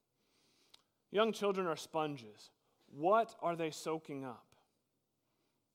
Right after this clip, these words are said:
The catechism helps them soak up what we believe.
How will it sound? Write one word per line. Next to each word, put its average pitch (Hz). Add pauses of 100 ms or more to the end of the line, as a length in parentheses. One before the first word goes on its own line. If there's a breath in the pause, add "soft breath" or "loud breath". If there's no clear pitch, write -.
(260)
The -
catechism 147
helps 147
them 135
soak 147
up 135
what 135
we 131
believe. 113